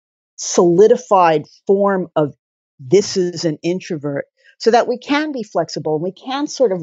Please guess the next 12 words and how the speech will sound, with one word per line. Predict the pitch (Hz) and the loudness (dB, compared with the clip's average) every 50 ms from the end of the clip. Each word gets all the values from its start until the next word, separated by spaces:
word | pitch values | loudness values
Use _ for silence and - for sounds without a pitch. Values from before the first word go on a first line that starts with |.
| 151 139 | -2 0
recognize | 180 196 202 - 196 196 185 180 170 165 160 170 | 0 0 0 -2 -4 -2 0 2 0 0 0 0
within | 175 165 170 180 175 170 | -2 0 2 2 2 2
ourselves | 160 156 156 - - 190 175 175 170 151 143 147 147 - - - - - _ _ _ _ _ _ _ _ _ _ _ _ _ _ _ - | 2 0 0 0 2 4 4 6 6 4 4 2 0 -2 -6 -10 -14 -14 _ _ _ _ _ _ _ _ _ _ _ _ _ _ _ -8
how | - 226 220 208 196 196 - | -2 0 2 4 4 4 2
introverted | 190 190 - - 202 170 151 170 170 160 160 139 | 2 -2 0 -2 -2 0 2 2 2 2 2 2
we | 143 156 156 | 2 2 2
are | 156 151 | 2 0
feeling | - - 175 175 170 165 156 151 | 0 2 2 4 4 4 2 2
at | 147 - | 0 -2
any | 156 156 160 156 | 0 0 0 0
particular | - - - - 165 165 - 156 151 143 | -2 -4 -10 -8 -6 0 0 0 2 2
moment | 143 156 151 151 151 151 147 147 | 0 0 0 0 0 0 0 -2